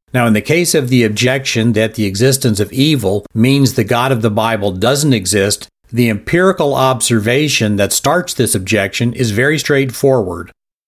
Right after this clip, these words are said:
Evil exists within the world. And Christians would readily acknowledge the validity of this observation. Christians readily acknowledge the existence of evil. So we don't differ with the objector on the starting point,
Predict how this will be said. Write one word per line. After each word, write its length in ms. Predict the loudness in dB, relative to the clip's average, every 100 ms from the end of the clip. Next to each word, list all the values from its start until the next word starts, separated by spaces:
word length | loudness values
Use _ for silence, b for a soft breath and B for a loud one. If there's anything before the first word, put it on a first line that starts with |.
| -4
Evil 480 | 0 2 2 0 0
exists 580 | 0 2 2 2 2
within 300 | 0 2 2
the 100 | 4
world. 460 | 4 4 2 -2 -12 _ _ _
And 160 | -4 -2
Christians 480 | 0 0 2 0 2
would 340 | 0 0 -2
readily 400 | 0 2 2 2
acknowledge 640 | 2 2 2 2 0 0 -2
the 100 | 0
validity 800 | 2 2 2 2 2 2 0 -2
of 260 | -2 -2 0
this 240 | 0 2
observation. 960 | 0 0 0 0 2 2 0 -4 -6 -10 _
Christians 440 | -4 -2 -2 0 2
readily 440 | 2 4 4 4
acknowledge 560 | 2 2 2 0 0 0
the 120 | 0
existence 540 | 0 0 0 0 0
of 120 | 0
evil. 420 | 2 2 0 -6 -10 _ _
So 240 | 0 2 4
we 220 | 4 6
don't 260 | 4 2
differ 380 | 2 0 2 0
with 300 | 2 0 2
the 120 | 2
objector 600 | 2 0 0 0 -2 -6 -2
on 140 | 0
the 80 | 0
starting 460 | 0 0 2 0 -2
point, 420 | -2 0 -2 -6